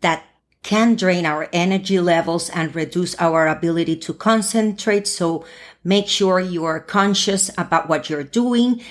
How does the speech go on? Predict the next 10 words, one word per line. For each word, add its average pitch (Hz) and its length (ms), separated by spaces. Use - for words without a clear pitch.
and 170 260
your 165 260
own, 170 400
you 170 120
know, 165 160
limits 160 580
in 160 180
terms 156 340
of 143 100
stress. - 680